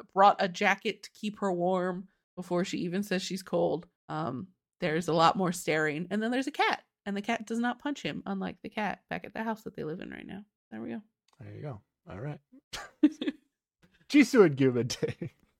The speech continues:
Speaker 2: This is the last hope for this T V show, potentially. At, in this moment, that's what I felt. The last hope. Our last hope
Speaker 1: Well
Speaker 2: on this T V show is Jisoo and <laughs> Gyumin.
Speaker 1: That's pretty bad. 'Cause I gotta say, there is no romantic swell of music during this <laughs> date.
Speaker 2: Oh, yeah, there isn't.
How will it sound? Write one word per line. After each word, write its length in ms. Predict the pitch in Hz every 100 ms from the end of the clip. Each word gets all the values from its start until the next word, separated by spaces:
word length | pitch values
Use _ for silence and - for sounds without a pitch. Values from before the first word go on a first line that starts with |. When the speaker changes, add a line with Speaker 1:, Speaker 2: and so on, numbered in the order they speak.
| -
Speaker 2:
This 180 | 113 -
is 80 | 110
the 120 | 113
last 340 | 90 82 82 -
hope 200 | 76 73
for 100 | -
this 180 | 71 -
T 140 | - 71
V 160 | 71
show, 240 | - - 76
potentially. 640 | - 80 78 - - 110 - -
At, 160 | 120
in 100 | 123
this 220 | 131 156
moment, 380 | 131 123 107 90 -
that's 240 | 92 -
what 100 | 101
I 100 | 85
felt. 320 | - 76 80 _ -
The 160 | 117 104
last 440 | 92 92 87 -
hope. 280 | 139 110 - _ _
Our 160 | - 117
last 380 | 110 123 170 -
hope 160 | 151
Speaker 1:
Well 220 | 139 214 202
Speaker 2:
on 180 | 127
this 160 | 135 143
T 140 | 160
V 160 | 139 135
show 400 | 131 113 101 95 - - _ -
is 180 | 117 104
Jisoo 800 | 107 135 147 147 - 185 175 180 -
and 260 | 123 135 113
<laughs> 0 |
Gyumin. 720 | - 110 160 143 151 - - - - _ _ _ _ _
Speaker 1:
That's 220 | 220 262
pretty 240 | - 220 190
bad. 460 | 160 156 160 180 - _ 349 -
'Cause 80 | 220
I 60 | 208
gotta 240 | 214 226
say, 240 | 226 190
there 180 | 180 240
is 160 | 247 214
no 360 | 233 240 214 190
romantic 580 | 196 190 190 220 233
swell 300 | - 196 175
of 80 | 180
music 420 | 180 180 185 -
during 240 | - 190 196
this 180 | 147 202
<laughs> 220 | - -
date. 460 | 247 - - - -
Speaker 2:
Oh, 120 | 139
yeah, 200 | 135 120
there 140 | 113 113
isn't. 480 | - - 127 -